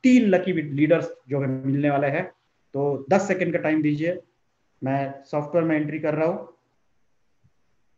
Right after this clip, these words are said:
And दिल थाम के बैठिए, आप में से कोई तीन लोग हैं जो surprise gift achieve करने वाले हैं Eastern Zone की तरफ से। Yes, and the result is in front of me। तो वो तीन lucky लोग हैं जो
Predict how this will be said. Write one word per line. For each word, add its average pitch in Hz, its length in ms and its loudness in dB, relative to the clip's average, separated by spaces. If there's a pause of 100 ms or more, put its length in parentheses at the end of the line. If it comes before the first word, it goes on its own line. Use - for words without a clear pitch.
(680)
And 147 380 -2 (1900)
दिल 131 180 -8
थाम 160 140 -8
के 175 80 -6
बैठिए, 180 340 -4
आप 143 300 -8
में 151 80 -4
से 151 100 -8
कोई 151 140 -6
तीन 196 280 -4
लोग 196 240 -2
हैं 202 360 -4 (320)
जो 156 120 -6
surprise 180 420 0
gift 208 220 -2
achieve 202 200 -2
करने 202 240 -4
वाले 202 160 0
हैं 202 80 0
Eastern 202 240 -2
Zone 202 160 0
की 208 60 -4
तरफ 202 260 -6
से। 220 100 -4 (880)
Yes, 208 300 0 (140)
and 160 140 0
the 165 80 0
result 185 360 2
is 151 240 -2
in 156 140 -4
front 151 260 -2
of 135 140 -2
me। 180 140 0 (540)
तो 151 80 -4
वो 185 200 -2
तीन 240 560 2 (120)
lucky 190 340 0
लोग 175 240 2
हैं 175 200 2
जो 156 100 -2